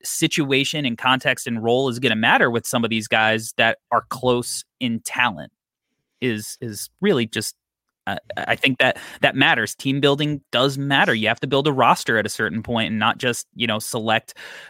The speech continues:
the, the top guy left on the board every time, because if there's too much positional overlap or the context doesn't matter and there's, like,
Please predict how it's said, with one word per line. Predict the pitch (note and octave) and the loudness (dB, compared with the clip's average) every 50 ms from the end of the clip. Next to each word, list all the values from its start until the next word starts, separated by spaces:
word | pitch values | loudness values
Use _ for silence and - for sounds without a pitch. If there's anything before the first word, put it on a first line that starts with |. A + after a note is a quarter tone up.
| - | -2
the, | - C#3 B2+ A#2+ A2+ A2 A2+ A#2 - - | 2 4 4 4 4 2 0 -2 -4 -4
the | C3 | -4
top | - - - C3 B2+ B2+ - _ _ _ _ _ _ _ _ _ _ _ - | -4 0 2 4 4 4 2 _ _ _ _ _ _ _ _ _ _ _ -4
guy | - C3+ A#2+ A#2+ | 0 2 2 2
left | A#2 A#2 A#2+ A#2+ - - | 2 2 2 2 2 2
on | C3 B2 | 0 2
the | B2+ | 0
board | A#2 A#2+ B2 D#3+ F3 | 0 0 2 2 2
every | D#3 C#3 C3+ B2+ | 2 0 0 -2
time, | - B2+ B2 B2 A#2 | -2 -2 -2 0 0
because | A#2 A#2+ - B2+ A#2+ | -2 -4 -6 -6 -8
if | C3 - - - _ _ | -8 -10 -12 -16 _ _
there's | - C#3 C#3 - - | -6 -4 -4 -6 -6
too | - F3+ | -6 -2
much | D#3+ E3 D#3 - - | -2 -2 -2 -2 -6
positional | C#3+ C3 D3 C#3 - D#3 D3 C#3 B2+ | -6 -4 -4 -4 -2 -2 0 2 2
overlap | G#2 A#2+ B2+ B2+ C#3 B2+ B2 B2 B2 B2 B2 B2 - | 2 2 2 2 2 2 4 4 6 6 4 2 0
or | - A2+ A2+ | 0 -2 -2
the | G#2+ | -2
context | - - - A#2 B2 B2+ B2+ C#3+ C3 A#2+ - - | -2 -2 0 0 0 0 0 -2 -4 -4 -4 -6
doesn't | C3 A#2+ B2+ - | -6 -4 -4 -4
matter | A2+ A2+ A2+ A#2 A#2 A#2 A#2 A#2 | -2 0 2 2 2 2 2 2
and | A#2 A2+ A2 | 0 0 -2
there's, | G#2+ G#2+ A2 | -4 -6 -6
like, | - - - _ | -8 -8 -8 _